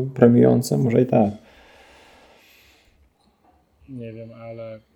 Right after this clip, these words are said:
Speaker 2: no dla mnie, tak jak pamiętam, robiliśmy na początku roku,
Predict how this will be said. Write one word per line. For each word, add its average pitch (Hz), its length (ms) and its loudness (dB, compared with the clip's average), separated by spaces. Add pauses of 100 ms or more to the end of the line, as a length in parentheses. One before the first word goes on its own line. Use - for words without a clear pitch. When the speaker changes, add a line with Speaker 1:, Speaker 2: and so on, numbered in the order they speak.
(1120)
Speaker 2:
no 139 100 -10
dla 151 260 -6
mnie, 180 180 -12
tak 156 180 -14
jak 143 120 -16
pamiętam, 139 440 -14
robiliśmy 135 480 -16
na 123 80 -12
początku 131 500 -16
roku, 123 300 -14